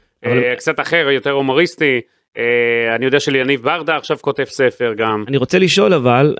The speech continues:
Speaker 2: א', מאיפה זה בא? ב', האם זה היה חלק מה-, מההליך הזה של הפרישה? כי בסוף, כשכדורגלן מתכונן לפרישה, הוא אומר, "אני לא יודע מה אני אעשה ביום של-, שאחרי, ב-, ב-, מה אני עושה אחר כך?"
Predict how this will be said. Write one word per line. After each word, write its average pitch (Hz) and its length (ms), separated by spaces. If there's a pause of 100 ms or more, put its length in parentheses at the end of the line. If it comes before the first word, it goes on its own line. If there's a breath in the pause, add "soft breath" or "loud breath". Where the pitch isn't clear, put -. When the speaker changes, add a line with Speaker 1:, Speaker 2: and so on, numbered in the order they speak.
Speaker 2:
א', 160 140 (100)
מאיפה 151 220
זה 123 140
בא? 110 200 (880)
ב', 131 80 (800)
האם 170 260
זה 160 120
היה 147 220
חלק 151 460
מה-, 117 880 (280)
מההליך 117 680
הזה 131 160
של 117 180
הפרישה? 113 500 (160)
כי 110 260
בסוף, 156 460
כשכדורגלן 117 600
מתכונן 131 320
לפרישה, 131 460
הוא 139 100
אומר, 120 220
"אני 104 80
לא 120 40
יודע 127 100
מה 143 80
אני 135 80
אעשה 135 220 (440)
ביום 117 200
של-, 117 360
שאחרי, 113 520 (240)
ב-, 98 280
ב-, 98 320 (600 soft breath)
מה 123 80
אני 170 80
עושה 151 200
אחר 127 220
כך?" - 320